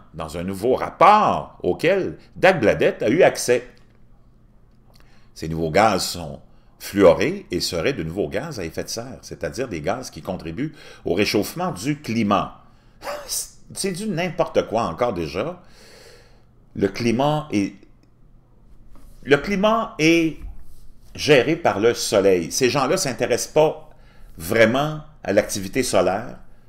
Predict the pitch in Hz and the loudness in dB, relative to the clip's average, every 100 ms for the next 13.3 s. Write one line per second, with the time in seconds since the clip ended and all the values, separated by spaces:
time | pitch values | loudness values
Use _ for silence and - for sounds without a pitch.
0 | - - 95 87 104 127 120 107 107 104 | -10 0 0 2 0 0 2 2 0 0
1 | 98 87 90 110 - - - - - - | 0 0 -2 -6 -12 -20 -20 -20 -20 -6
2 | 90 87 - 160 156 101 - 87 82 101 | -4 0 0 0 2 0 2 2 2 -2
3 | 123 - - - - 95 98 - 107 90 | -6 -16 -20 -20 -8 -2 -2 0 -2 -2
4 | 160 151 - - 71 101 110 120 - - | -4 -6 -8 -12 -4 2 2 0 -8 -12
5 | - - - - 156 - 165 123 107 185 | -10 -8 -10 -2 2 4 6 4 4 0
6 | - 143 104 220 240 - 90 71 - - | 4 4 4 0 -4 -2 -2 -4 -14 -14
7 | 82 139 160 147 110 180 151 95 - - | -6 -2 2 2 2 0 -2 -6 -8 -8
8 | - - - 104 92 110 - 110 - 107 | -14 -14 -6 -4 0 0 2 -2 -2 -4
9 | 90 139 143 98 95 - 117 82 98 107 | -4 -6 -6 -8 -8 -4 -4 -2 -4 -4
10 | - - - 85 117 104 104 98 87 131 | -10 -16 -10 -6 -4 0 0 0 -2 -4
11 | 95 90 107 87 131 101 107 92 78 139 | -4 -4 -4 -4 -4 -4 -6 -6 -6 -8
12 | 143 - - - 78 95 - 117 - - | -8 -14 -20 -14 -10 -4 2 2 2 -2
13 | 104 95 - | -2 -4 -6